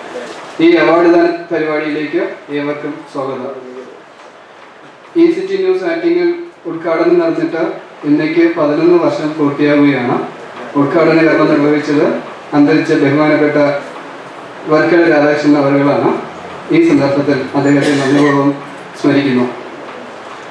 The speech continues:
ഈ യോഗത്തിന്റെ അധ്യക്ഷനാകേണ്ടിയിരുന്നത് നമ്മുടെ എം എൽ എ ബഹുമാനപ്പെട്ട അഡ്വക്കേറ്റ് പി സത്യൻ അവറുകളാണ്. അദ്ദേഹത്തിന്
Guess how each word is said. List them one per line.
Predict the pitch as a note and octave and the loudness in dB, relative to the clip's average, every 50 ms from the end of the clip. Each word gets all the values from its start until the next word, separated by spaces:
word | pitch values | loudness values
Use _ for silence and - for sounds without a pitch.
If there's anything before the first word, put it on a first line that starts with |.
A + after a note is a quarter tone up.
| - - - - - - - F3 | -18 -18 -18 -18 -18 -6 0 2
ഈ | E3 - G3+ F#3+ | 4 6 6 6
യോഗത്തിന്റെ | F#3+ F3+ F#3+ F#3+ F#3+ - F#3+ F#3+ F#3+ D#3+ | 4 4 4 4 4 6 6 6 4 4
അധ്യക്ഷനാകേണ്ടിയിരുന്നത് | D3 E3 E3 - - F#3 F3+ F3 E3+ E3+ F3 F3 E3+ E3+ E3 - - - E3+ E3+ - E3+ F3 F3+ - - - D#3 | 2 0 -2 -2 -2 0 0 2 4 4 4 4 6 6 6 6 4 4 4 4 2 0 0 -2 -8 -10 -8 -8
നമ്മുടെ | D#3 D#3+ D#3+ E3 E3 E3 E3 E3 D#3+ - - - D#3 D3 | -4 -2 -2 0 0 0 -2 -4 -6 -10 -14 -10 -8 -6
എം | D3 D#3 D#3 D#3+ | -4 -2 -2 -2
എൽ | D#3+ D#3+ D#3+ | 0 0 0
എ | D#3+ E3 E3 - - D3+ C#3+ | -2 -4 -6 -10 -10 -10 -8
ബഹുമാനപ്പെട്ട | D3 C#3+ D3+ D3+ D3+ D#3+ D3 - D3+ D3 D#3 D#3 D#3 D#3 - - D3 | -8 -6 -6 -4 -4 -4 -4 -6 -6 -6 -6 -6 -6 -8 -10 -10 -10
അഡ്വക്കേറ്റ് | C#3 C#3+ D3+ D3+ D3+ C#3+ C#3+ | -8 -6 -6 -8 -8 -8 -6
പി | D3 D3 D3 - | -6 -6 -6 -6
സത്യൻ | D3+ C#3+ C#3+ - D#3+ E3+ E3+ - D3+ | -8 -10 -8 -6 -4 -4 -4 -4 -4
അവറുകളാണ്. | C#3 C#3 C#3 C3+ C3 C3 B2+ C3 D3 - - - - - - - - - - - C#3 | -6 -6 -6 -6 -6 -4 -4 -4 -4 -4 -6 -8 -12 -16 -18 -18 -18 -16 -12 -8 -6
അദ്ദേഹത്തിന് | C#3 C#3 D3 D#3 D3 D3+ D3+ D3+ | -4 -4 -2 -2 -2 -2 -2 -4